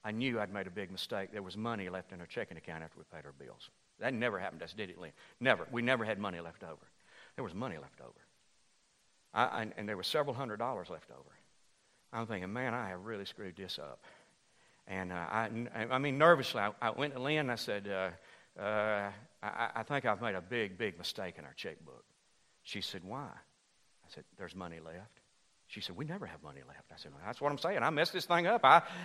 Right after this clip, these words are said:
she said, "How much?" I told her. She's like, "Well, I know that's a mistake." She sat down. She went over it line by line by line by line. And then she looked at me. She said, "This is right.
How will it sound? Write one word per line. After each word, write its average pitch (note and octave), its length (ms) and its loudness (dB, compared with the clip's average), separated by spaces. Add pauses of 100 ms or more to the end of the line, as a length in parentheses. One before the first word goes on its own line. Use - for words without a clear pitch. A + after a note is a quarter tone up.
(420)
she - 180 4
said, E3+ 180 8
"How F#3+ 160 12
much?" A#3 300 10
I E3 100 12
told G#3 240 10
her. G3 60 8
She's D#3+ 180 2
like, C#3+ 180 10
"Well, C#3 100 12
I A3+ 160 12
know C4 520 12
that's A#3+ 240 12
a F#3 60 6
mistake." E3 480 12 (260)
She B3+ 160 12
sat B3 220 12
down. A#3 140 12
She B3 160 10
went A#3+ 180 12
over A3+ 140 12
it A3 60 12
line C4 320 12
by A3 120 12
line C4+ 320 12
by A3 120 12
line C#4 340 12
by A3 100 12
line. C4+ 420 12
And G#3+ 120 12
then C4+ 100 12
she - 140 6
looked B3 180 12
at - 20 8
me. A#3 80 12
She G#3 140 6
said, A3 260 10 (260)
"This F#4 260 12
is C4+ 120 8
right. D#4+ 360 12